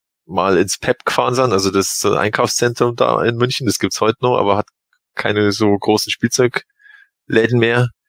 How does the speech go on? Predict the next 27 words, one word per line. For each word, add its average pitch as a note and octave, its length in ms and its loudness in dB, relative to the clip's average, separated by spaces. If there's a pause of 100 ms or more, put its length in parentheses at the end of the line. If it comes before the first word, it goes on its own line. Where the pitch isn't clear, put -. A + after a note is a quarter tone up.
(460)
Äh, G2+ 720 2
da G#2 160 2
haben A#2+ 120 0
wir A#2 80 2
eigentlich A2+ 260 0
meistens A2 840 -2
schon A#2+ 220 2
immer G#2+ 200 0
eine G#2 260 0
Figur G#2 480 0
oder F2+ 160 4
zwei F2+ 340 0
gekriegt. F2 420 -2
Also F#2 200 0
das, - 360 -4
wenn F#2+ 120 0
wir F#2+ 80 2
da F2+ 140 0
hingefahren F#2 400 -2
sind, F#2 240 0 (800)
vielleicht - 340 -2
war's G#2 180 0
auch - 160 0
da G#2 220 -2
mal, F#2 240 2
aber F#2 460 0 (380)
puh, G#2 300 2